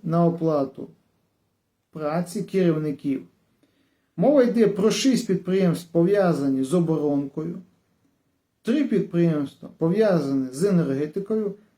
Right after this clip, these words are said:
та одне підприємство — це транспортно-логістична компанія. І зараз ми по цифрам пройдемо,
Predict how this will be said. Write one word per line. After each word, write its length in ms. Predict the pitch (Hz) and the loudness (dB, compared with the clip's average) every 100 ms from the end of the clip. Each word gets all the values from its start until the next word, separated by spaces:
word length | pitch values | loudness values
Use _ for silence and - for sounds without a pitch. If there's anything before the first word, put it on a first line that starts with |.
| _ | _
та 140 | 175 180 | 2 2
одне 300 | 185 269 269 | 4 2 2
підприємство — 600 | 269 226 247 233 226 190 | 0 0 0 0 0 -4
це 260 | - 214 202 | -2 0 0
транспортно-логістична 1700 | 196 220 254 233 226 - 226 214 170 165 156 - 185 196 - 180 - | 0 0 2 0 -2 0 -2 -2 0 0 0 -4 -8 -8 -6 -8 -6
компанія. 460 | 175 170 - - - _ _ _ _ - | -4 -4 -6 -14 -18 _ _ _ _ -2
І 80 | 180 | 2
зараз 380 | 311 294 233 | 4 4 2
ми 80 | 214 | 0
по 140 | 190 202 | 0 0
цифрам 460 | 285 269 247 190 | 0 0 2 -2
пройдемо, 720 | - 226 262 190 151 139 135 | 0 2 2 2 0 -4 -6